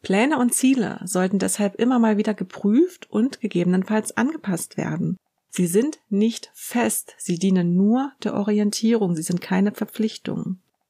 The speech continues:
Sie können aber nur als Orientierung dienen,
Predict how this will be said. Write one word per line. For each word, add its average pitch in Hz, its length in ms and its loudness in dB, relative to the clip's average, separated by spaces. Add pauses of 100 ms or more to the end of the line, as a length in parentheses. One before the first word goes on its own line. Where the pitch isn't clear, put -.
(320)
Sie - 140 -4
können 220 220 2
aber 190 160 2
nur 220 300 4
als - 160 -2
Orientierung 190 760 2
dienen, 196 420 2